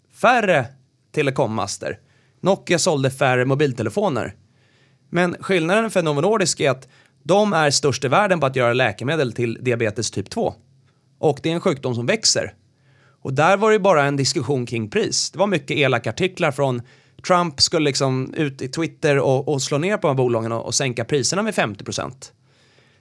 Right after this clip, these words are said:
Så att det var, folk var ju kortsiktigt oroliga för ett bolag som har varit bäst i världen på att skapa aktieägarvärde inom diabetes de sista trettio åren. Eh, så det tycker vi ändå att, att det är i sig ett,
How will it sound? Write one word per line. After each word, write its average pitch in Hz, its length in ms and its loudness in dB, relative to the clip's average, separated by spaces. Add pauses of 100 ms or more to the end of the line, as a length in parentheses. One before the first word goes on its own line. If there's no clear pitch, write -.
(160)
Så - 140 -4
att 185 120 -2
det 180 80 0
var, 202 480 2 (520)
folk 214 320 -4
var 180 100 2
ju 165 120 -2 (180)
kortsiktigt 139 600 -4
oroliga 151 540 0 (380)
för 156 120 -2
ett 139 100 -6
bolag 135 480 2
som 147 140 0
har 135 80 2
varit 127 260 -2 (420)
bäst 135 320 -2
i - 20 -6
världen 170 260 2
på 127 60 0
att 131 100 -4
skapa 123 420 -2 (220)
aktieägarvärde 135 800 2
inom 120 180 -2
diabetes 117 520 -2
de 123 100 -6
sista 110 220 -6
trettio 120 360 -4
åren. 117 360 -2 (800)
Eh, 135 340 -2
så - 160 -2
det 196 60 -4
tycker 233 280 -4
vi 202 60 -2
ändå 147 200 0
att, 135 240 -2
att - 300 -6
det 139 220 -2
är 165 400 2 (280)
i 143 100 -4
sig 208 380 2
ett, - 180 -2